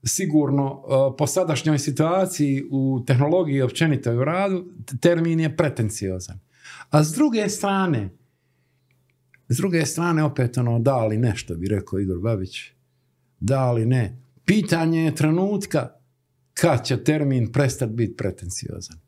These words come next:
Dokle će to sve ići, ne znam. Svijet koji smo poznavali, e, neće više postojat, nevin svijet. Ti moraš gledat ozbiljne vijesti da je sve izmišljeno. Čak sam i sam zatečen,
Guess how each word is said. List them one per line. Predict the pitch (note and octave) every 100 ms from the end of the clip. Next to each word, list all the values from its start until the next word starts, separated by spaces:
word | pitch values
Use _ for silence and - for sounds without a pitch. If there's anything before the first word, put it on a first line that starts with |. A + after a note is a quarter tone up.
| _
Dokle | C3 F#3 G#3 G3+ E3+ D#3+
će | E3 D3
to | F3+ E3+
sve | - G2 F#2+
ići, | E3+ - D3+
ne | C#3+ C3+
znam. | A2+ F#2 - F2+ _ _ _ - - - - -
Svijet | - B3+ B3 -
koji | - F#3
smo | D#3+ F3+
poznavali, | - D#3 E3+ F#3 D#3+ G#2+ G2+
e, | - _ _ - B2 B2+ B2+ B2 B2
neće | C#3 D#3 C#3 C3+
više | B2 - A#2+
postojat, | A#2+ A#2 A2+ - F2 F2
nevin | D3+ C#3 B2+ G#2+
svijet. | - A2 -
Ti | C#3+
moraš | D3+ D3 B2+
gledat | D3 D#3+ C3+ E3
ozbiljne | C#3 C3+ C#3 C#3
vijesti | C#3+ F3 D#3+ - D#3 - - - -
da | D#3
je | C3+
sve | F3+ F#3
izmišljeno. | D#3+ B2 - - - - - _ _ _ _ _ _ _ _ -
Čak | - G#3+
sam | - G3 G3+
i |
sam | - A#3 F3+
zatečen, | D3+ E3 F#3 F3+ - G2